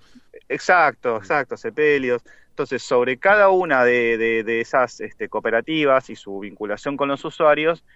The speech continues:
el oseba norma, y por supuesto han aparecido presentaciones de usuarios donde pal-, planteaban que algunos conceptos no se deberían incluir. A veces tienen razón los usuarios y le exigimos que lo quiten, este, de la factura, y a veces no, porque,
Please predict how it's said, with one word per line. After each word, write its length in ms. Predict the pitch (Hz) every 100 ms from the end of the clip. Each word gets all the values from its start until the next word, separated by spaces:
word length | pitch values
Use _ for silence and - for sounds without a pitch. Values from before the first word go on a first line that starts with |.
| _ -
el 120 | 107
oseba 440 | 113 - 156 156
norma, 640 | 147 165 165 156 160 170 170
y 80 |
por 140 | 107 104
supuesto 440 | 123 196 - 120 -
han 220 | 113 117
aparecido 500 | 113 110 107 - 139
presentaciones 460 | 107 104 107 131 127
de 80 | 123
usuarios 300 | 165 147 120
donde 240 | 101 101 - _
pal-, 200 | - 104
planteaban 580 | - 107 107 151 135 117
que 80 | 104
algunos 300 | 107 131 127
conceptos 500 | 110 - 127 101 101
no 160 | 117
se 140 | 127 123
deberían 380 | 117 123 131 127
incluir. 420 | 131 165 170 185
A 120 | -
veces 200 | 160 220
tienen 220 | 165 180 151
razón 260 | 143 208
los 120 | 165
usuarios 500 | 135 - 139 131 156
y 60 | -
le 100 | 98
exigimos 400 | 101 - - 123
que 100 | -
lo 120 | 104
quiten, 460 | 101 151 127 123 165 _ - - _ _
este, 340 | 110 - 110
de 100 | 104
la 220 | 101 98
factura, 600 | 95 113 - 156 156 180 - - _
y 100 | 131
a 80 | 127
veces 320 | 147 151 160
no, 220 | 170 190
porque, 540 | 214 151 131 120 135